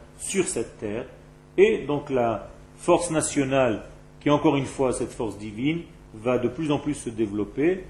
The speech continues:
et va laisser la place, va pousser tous les obstacles qui nous ont gênés jusqu'à maintenant pour, encore une fois, parfumer le monde, retrouver ce parfum initial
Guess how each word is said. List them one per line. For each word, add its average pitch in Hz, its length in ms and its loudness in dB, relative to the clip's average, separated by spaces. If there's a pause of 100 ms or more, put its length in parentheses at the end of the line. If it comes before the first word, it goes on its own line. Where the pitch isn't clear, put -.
(200)
et 139 60 -6
va 123 480 0 (200)
laisser 160 400 2
la 131 120 4
place, 151 640 2 (200)
va 117 100 -4
pousser - 800 2
tous 196 220 -6 (360)
les 127 200 2
obstacles 151 680 2
qui 151 80 -8
nous 135 140 -6
ont 123 100 -4
gênés 143 380 2
jusqu'à 127 340 -6
maintenant 120 520 -8 (360)
pour, 143 300 0
encore 147 280 0
une 123 100 -4
fois, 131 480 0
parfumer 139 500 0
le 120 100 -4
monde, 127 360 -6 (340)
retrouver 147 920 4
ce 147 140 -2
parfum - 480 -2
initial 131 840 -2